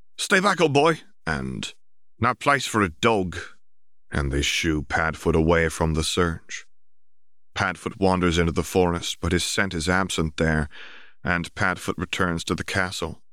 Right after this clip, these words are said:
full of his scent and the odor of several hundred children. Everyone is worried, upset, anxious, and it makes Padfoot anxious, drives a tremble through Padfoot's steps, and makes Padfoot pant.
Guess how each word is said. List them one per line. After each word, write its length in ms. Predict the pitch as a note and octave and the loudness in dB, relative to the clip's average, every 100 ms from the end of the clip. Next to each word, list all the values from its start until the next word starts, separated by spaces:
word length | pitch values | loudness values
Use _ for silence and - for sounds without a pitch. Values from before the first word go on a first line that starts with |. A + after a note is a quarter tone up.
| - | -10
full 220 | - F#2 | 0 0
of 80 | F2 | 2
his 120 | E2+ | 0
scent 560 | - - F#2+ D#2+ - - | 0 -2 -2 -4 -6 -4
and 200 | C#2+ - | -4 -2
the 180 | - E2+ | 0 4
odor 280 | F2 E2+ D#2+ | 4 4 2
of 200 | D#2+ C#2+ | 0 -2
several 520 | - - E2 E2+ D#2+ | -4 -2 -4 0 -2
hundred 520 | D#2+ - F2 E2 D2+ | 0 -2 -2 0 -4
children. 560 | - - E2+ E2 E2 - - - - - - - - - - - - | -4 -2 -2 -2 -8 -8 -16 -20 -20 -20 -20 -20 -20 -20 -20 -20 -8
Everyone 300 | - G2 F#2 | -4 0 2
is 160 | F#2+ E2+ | 2 2
worried, 420 | F2 F#2 F#2 F2 | 2 4 4 2
upset, 600 | F2 - - - F2+ - - | 0 -2 -4 -2 -4 -6 -4
anxious, 640 | F#2 F2 - F#2+ F2+ - - | -2 -2 -2 -2 -2 -4 -4
and 140 | D#2+ | -4
it 100 | E2+ | -2
makes 260 | F#2 E2+ - | -2 -2 -6
Padfoot 520 | - G#2 G2 - E2+ | -2 -2 -2 -4 -2
anxious, 480 | F2 E2+ - E2 - - - - - | -2 -2 -2 -2 -4 -12 -20 -20 -6
drives 460 | F2 G2 G2+ F#2 | 2 4 4 2
a 60 | F#2 | -2
tremble 580 | - - G2+ G2 F2 D#2+ | -2 -2 0 0 0 0
through 260 | - F2 | 2 0
Padfoot's 560 | D2+ - F2 E2 F2+ - | 0 0 -2 -2 -4 -2
steps, 640 | - - F#2 F#2 - - | -6 0 0 0 -4 -6
and 260 | D2+ C#2 C#2+ | -4 -4 -4
makes 300 | E2 D2+ - | -4 -4 -8
Padfoot 460 | - E2 D#2 - D#2+ - | -2 -2 -2 -4 -4 -6
pant. 520 | - F#2+ E2+ - | -4 -4 -4 -10